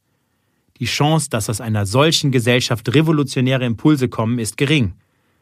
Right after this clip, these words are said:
Dabei müssen wir jetzt die Weichen stellen, um unsere Wirtschaft zukunftsoffen und nachhaltig neu auszurichten. Dafür brauchen wir eine neue Einstellung,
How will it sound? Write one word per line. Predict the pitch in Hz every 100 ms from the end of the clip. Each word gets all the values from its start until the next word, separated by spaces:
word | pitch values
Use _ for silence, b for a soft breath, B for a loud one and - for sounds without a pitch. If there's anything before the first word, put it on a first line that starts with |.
| _ _ _ _ -
Dabei | 120 123
müssen | 120 113 107
wir | 104
jetzt | 107 160 - 131
die | 113
Weichen | 110 123 127
stellen, | - 113 107 104 104 b b b b
um | - 139
unsere | 117 113
Wirtschaft | 110 127 - 101 -
zukunftsoffen | - 175 147 127 - 127 120 127
und | 113 87
nachhaltig | 117 131 131 117 113 107 -
neu | 110 135 131
auszurichten. | 110 107 107 92 85 - 80 _ _ _ _ _ _ _
Dafür | - 131 135
brauchen | 113 110 123 120
wir | 120
eine | 113 110
neue | 107 147 139
Einstellung, | 139 - 104 85 78